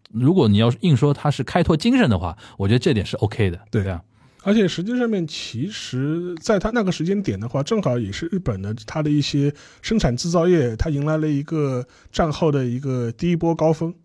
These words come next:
Speaker 1: 对。
Speaker 2: 然后在满足内需市场之外嘛，也开始对外开始做海外的一些扩张。
Speaker 1: 对。
Speaker 2: 所以那个时间点的话，就确实是一个非常好的一个窗口期。
Speaker 1: 对。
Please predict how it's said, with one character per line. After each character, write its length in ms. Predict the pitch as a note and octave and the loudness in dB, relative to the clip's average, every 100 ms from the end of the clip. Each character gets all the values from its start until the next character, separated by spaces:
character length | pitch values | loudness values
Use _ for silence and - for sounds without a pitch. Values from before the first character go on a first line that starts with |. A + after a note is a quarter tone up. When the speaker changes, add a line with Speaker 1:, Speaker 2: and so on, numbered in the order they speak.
| _ | _
Speaker 1:
对。 180 | A#2 G#2 - _ | -4 -4 -8 _
Speaker 2:
然 160 | - D3 | -4 0
后 600 | F3+ F3 D#3 D3 C#3 B2 _ _ | 2 4 4 2 0 -6 _ _
在 240 | - G#3 F3+ | -2 2 2
满 220 | D#3 B2 | 2 0
足 160 | B2+ F3 | 0 0
内 100 | E3+ | 0
需 160 | - | 0
市 100 | E3 | -2
场 180 | D3+ B2+ | 0 -2
之 160 | A2+ D#3+ | -2 -2
外 180 | E3+ D3 | 0 0
嘛， 100 | B2+ | -2
也 140 | A#2+ | -4
开 180 | G#2+ D#3 | -2 -2
始 140 | C#3 | -2
对 180 | C3 C#3+ | -2 -2
外 240 | D3+ E3+ | 2 0
开 160 | A#2+ C3+ | 0 -4
始 140 | B2 | -6
做 220 | A2+ D3 B2 | -4 -4 -4
海 180 | - | -6
外 160 | G2 C3 | -6 -6
的 100 | A#2+ | -6
一 40 | |
些 120 | A2+ C3 | -6 -6
扩 200 | - B2 | -4 -2
张。 200 | B2 D3+ | -4 -4
Speaker 1:
对。 180 | G#2+ F#2 - _ | -4 -4 -6 _
Speaker 2:
所 160 | - E3+ | -2 0
以 40 | |
那 100 | G#3+ | 2
个 80 | A#3 | 2
时 80 | - | 2
间 120 | F#3+ | 0
点 160 | A3 A#2+ | 0 -2
的 100 | G#2 | 0
话， 100 | D3+ | -4
就 160 | D3+ E3+ | 0 -2
确 120 | - | 0
实 120 | G3+ | 0
是 180 | F#3 - | 0 0
一 60 | F#3 | -2
个 100 | F3+ | 0
非 100 | G3+ | 0
常 160 | G3+ | -2
好 160 | F#3+ A2+ | -2 -4
的 80 | A#2 | -2
一 80 | C3+ | -2
个 120 | D3 | -2
窗 180 | - G#3 | -2 -4
口 160 | A2 | -6
期。 320 | F#2 - D3+ - | -8 -10 -10 -8
Speaker 1:
对。 180 | A2 | -6